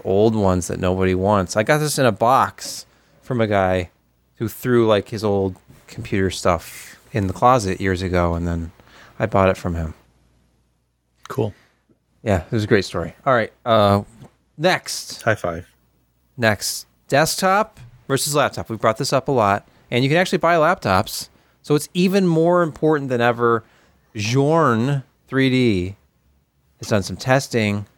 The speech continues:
Speaker 1: Look at this graph. It has all sorts of information. There's an Asus or Asus Zephyrus G fifteen versus
Speaker 3: Asus.
Speaker 1: versus a, uh, and that's with a mobile thirty eighty versus a desktop thirty eighty,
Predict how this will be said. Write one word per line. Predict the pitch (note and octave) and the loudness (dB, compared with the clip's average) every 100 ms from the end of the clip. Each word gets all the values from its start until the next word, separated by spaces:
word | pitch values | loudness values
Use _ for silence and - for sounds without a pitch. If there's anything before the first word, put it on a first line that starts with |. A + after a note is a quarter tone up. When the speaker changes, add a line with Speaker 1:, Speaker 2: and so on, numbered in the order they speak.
| _ _ - | _ _ -10
Speaker 1:
Look | - | -6
at | |
this | A#2 - | -4 -2
graph. | F2 G2+ G2 - - _ | 0 2 0 -6 -20 _
It | B2+ | -4
has | G#2 | 0
all | G#2+ | 0
sorts | A#2 - | -2 -4
of | F#2 | -6
information. | E2 F2+ F2 F2 F2+ E2+ _ _ _ _ _ _ _ _ | -6 -4 -4 -4 -8 -8 _ _ _ _ _ _ _ _
There's | G#2+ | 0
an | G#2 - _ _ - | 2 0 _ _ 0
Asus | A2 - - E3 E3 - - - | 0 0 2 2 2 -6 -10 0
or | A#2 G2 | 0 2
Asus | F#2+ F#2 E2 E2+ - - - _ _ A2 | 0 0 -4 -4 -6 -8 -10 _ _ 0
Zephyrus | B2 - D3 C#3+ | 0 2 0 0
G | - A#2+ | -4 -4
fifteen | - C#3+ - F2+ - - _ _ _ _ _ _ _ _ - | -2 -4 -4 -8 -8 -18 _ _ _ _ _ _ _ _ -8
versus | G#2+ D3 F3 - F2+ F2 | 0 2 4 2 2 0
Speaker 3:
Asus. | E2+ F2 - - - _ _ _ _ - | -4 -10 -10 -12 -12 _ _ _ _ 0
Speaker 1:
versus | D3 E3+ D#3+ C3+ - - | 0 4 2 2 -4 -2
a, | A2+ - - _ | -2 -2 -20 _
uh, | A#2+ A2 | 2 2
and | A2 | 4
that's | A2 - | 2 2
with | G2 | 0
a | |
mobile | G2 G#2+ G2 F#2 | 2 2 2 0
thirty | G2 F2 F2 | -2 0 0
eighty | F2 F2 | 0 0
versus | G#2 G#2 G2+ | -2 -4 -4
a | F#2 | 0
desktop | B2 D#3+ - E3 D3+ - | 2 0 2 2 2 -2
thirty | - C#3 A#2+ A2 | 0 2 4 4
eighty, | F#2+ F2+ F2+ | 4 2 0